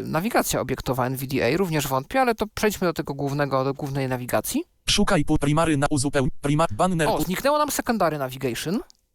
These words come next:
Speaker 2: Pole edycji, przycisk szuka, lista elementów, jeden odwiedzony link zero. Koniec lista primary na-
Speaker 1: O, i ten, to zero to chyba było pod właśnie landmarkiem secondary wcześniej, a teraz nie ma.
Speaker 2: Odwiedzony link produkty Fundacji Braterskiej.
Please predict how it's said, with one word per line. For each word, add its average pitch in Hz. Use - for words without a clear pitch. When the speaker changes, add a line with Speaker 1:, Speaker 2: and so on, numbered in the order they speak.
Speaker 2:
Pole 190
edycji, 110
przycisk -
szuka, 104
lista 160
elementów, 117
jeden 135
odwiedzony 143
link 147
zero. 98
Koniec 165
lista 147
primary 143
na- 143
Speaker 1:
O, 127
i 143
ten, 180
to 170
zero 220
to -
chyba 202
było 196
pod 180
właśnie 180
landmarkiem 175
secondary 180
wcześniej, 175
a 196
teraz 214
nie 139
ma. 120
Speaker 2:
Odwiedzony 147
link 139
produkty 143
Fundacji 139
Braterskiej. 110